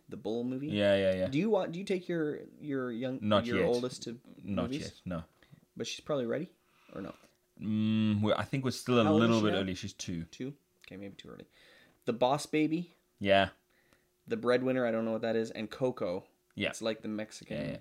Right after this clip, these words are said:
Speaker 1: Day of the Dead movie.
Speaker 2: Music,
Speaker 1: So,
Speaker 2: yeah.
Speaker 1: Loving Vincent, though, I loved that movie. Um, I watched it on the plane when I was coming home from Mexico. And the entire movie is painted. Every frame is a painting.
Speaker 2: That's right. You
Speaker 1: Did,
Speaker 2: mentioned that.
Speaker 1: did we talk about it on the show?
Speaker 2: Yeah.
Speaker 1: Probably.
Speaker 2: N-, no,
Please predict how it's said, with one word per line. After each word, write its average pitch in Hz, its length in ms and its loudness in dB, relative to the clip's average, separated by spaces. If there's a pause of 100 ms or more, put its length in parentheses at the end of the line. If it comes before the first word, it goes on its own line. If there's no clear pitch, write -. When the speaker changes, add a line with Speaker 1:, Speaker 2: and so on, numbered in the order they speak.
Speaker 1:
Day 101 140 -10
of 104 60 -8
the 101 60 -10
Dead 107 160 -6
movie. 107 220 -10
Speaker 2:
Music, 85 340 -10
Speaker 1:
So, 135 200 2
Speaker 2:
yeah. - 40 -8 (260)
Speaker 1:
Loving 175 420 4
Vincent, 127 380 -2
though, 101 320 -4
I 123 200 -2
loved 110 400 -2
that - 200 -8
movie. 65 320 -12 (280)
Um, 101 560 -6
I 104 100 -8
watched 120 280 -4
it - 20 -2
on 120 80 -4
the 104 60 -8
plane 104 380 -8
when 104 120 -10
I 98 40 -10
was 95 140 -14 (300)
coming 101 400 -12
home 107 140 -8
from 107 180 -10
Mexico. 104 440 -12 (560)
And 117 400 -2 (240)
the 127 200 0
entire 151 560 0
movie 127 560 0 (600)
is 110 120 -8
painted. 113 520 -10 (520)
Every 135 220 -2
frame 131 420 -2
is 101 80 -8
a 98 60 -10
painting. 127 420 -6
Speaker 2:
That's 90 200 -6
right. 98 520 4
You 101 80 0
Speaker 1:
Did, 98 60 2
Speaker 2:
mentioned 101 440 0
that. 85 120 -2
Speaker 1:
did 120 120 -6
we 135 60 -2
talk 135 160 -2
about 135 120 -4
it 131 40 -4
on 127 60 -4
the 127 100 -6
show? 131 140 -2
Speaker 2:
Yeah. - 80 -4
Speaker 1:
Probably. 123 400 -2
Speaker 2:
N-, 104 120 2
no, 101 260 4